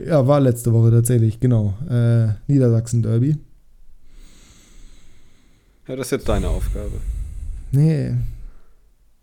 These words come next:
Speaker 1: Ich kann mich da jetzt nicht wieder in Rage
Speaker 2: Ja, dann,
Speaker 1: bringen.
Speaker 2: äh, ja, dann sag einfach, guck mein Video.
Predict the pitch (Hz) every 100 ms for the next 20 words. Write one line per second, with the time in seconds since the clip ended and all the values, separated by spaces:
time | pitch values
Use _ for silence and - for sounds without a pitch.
0 | _ - 135 - 175 160 117 139 135 143
1 | 139 135 131 131 151 131 117 127 127 123
2 | 143 120 120 - _ - 120 123 127 123
3 | 110 123 135 113 117 - 131 113 104 101
4 | 95 87